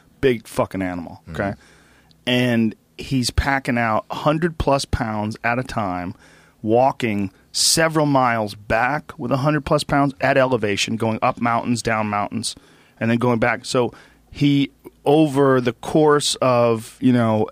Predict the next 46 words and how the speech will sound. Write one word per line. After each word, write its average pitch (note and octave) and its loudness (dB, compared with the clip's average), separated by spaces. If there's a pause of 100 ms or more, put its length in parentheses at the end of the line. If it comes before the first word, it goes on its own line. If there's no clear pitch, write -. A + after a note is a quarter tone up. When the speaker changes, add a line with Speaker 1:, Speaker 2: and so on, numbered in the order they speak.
(120)
Speaker 1:
X - -2
amount B2+ 2
of G#2 -8
days, A2+ 0
when A2+ -2
they A2+ -2
packed A#2 -2
all A#2 0
the A2 -4
meat A2 0
out, A2 -2 (280)
it A2+ -6
took C3 0
them, A#2 0
it A#2 0
was A2+ -2
thirty D#3 0
miles A#2 0 (420)
of A2 -2
walking B2+ 2
with A2 2
a G2+ -2
hundred B2 0
pounds G#2+ -2
on A2 0
your A2 -2
back G#2 -2
up A2+ -2
mountains. F2+ -4
Speaker 2:
Oh, D2 -10
wow. B1+ -12 (320)
Speaker 1:
And A#2+ -6
he's A2+ -4
like, A2+ -2 (140)
after B2 0
it G2 -2
was G#2+ -4
over, G#2+ 0
he G#2+ -6
goes G2+ -4
like, G2 -6
"I G#2+ -4
was F#2 -6
just F#2 -10 (300)
done." F#2 -6
Speaker 2:
Yeah. C#2 -12